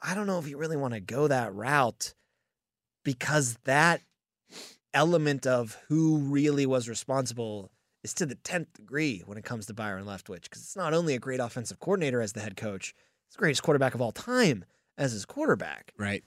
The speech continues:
Speaker 1: Not saying that Leftwich was just, like, putting
Speaker 2: A
Speaker 1: his feet
Speaker 2: guy,
Speaker 1: up, grabbing
Speaker 2: yeah, a
Speaker 1: some coffee.
Speaker 2: pawn, mm-hmm.
Speaker 1: Like, "Tom, great game on Sunday, man."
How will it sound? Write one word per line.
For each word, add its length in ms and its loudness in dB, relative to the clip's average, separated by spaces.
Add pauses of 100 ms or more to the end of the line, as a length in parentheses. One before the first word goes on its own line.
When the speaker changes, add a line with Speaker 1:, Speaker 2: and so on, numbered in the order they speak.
(160)
Speaker 1:
Not 140 -2
saying 200 4
that 100 0
Leftwich 400 2
was 120 -6
just, 200 -6
like, 180 -10 (200)
putting 120 2
Speaker 2:
A 40 6
Speaker 1:
his 60 2
feet 60 8
Speaker 2:
guy, 380 10
Speaker 1:
up, 40 4
grabbing 180 6
Speaker 2:
yeah, 160 6
a 20 6
Speaker 1:
some 100 0
coffee. 560 8
Speaker 2:
pawn, 200 -4
mm-hmm. 200 0
Speaker 1:
Like, 200 2
"Tom, 440 6 (160)
great 280 4
game 260 6
on 180 2
Sunday, 380 2
man." 380 4